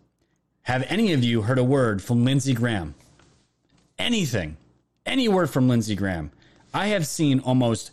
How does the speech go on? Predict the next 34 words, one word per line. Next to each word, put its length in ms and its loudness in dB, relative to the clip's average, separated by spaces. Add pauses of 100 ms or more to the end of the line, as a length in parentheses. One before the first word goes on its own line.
he 200 2
won 260 4
his, 240 0
his, 260 -2
his 320 0
race, 460 -2 (380)
and 100 0
I 100 0
have 200 0
seen 400 0 (300)
nothing, 760 0 (220)
almost 360 0
no 300 2
support 480 -2
from 140 2
the 80 2
G 200 0
O 60 2
P. 320 -6 (1300)
Nobody. 640 0 (280)
They 120 -2
all 180 2
rallied 280 0
around 280 2
Trump 280 0
when 120 2
they 120 0
got 240 -2
what 140 0
they 80 0
wanted 340 2
out 160 -2
of 100 -4
him. 160 -8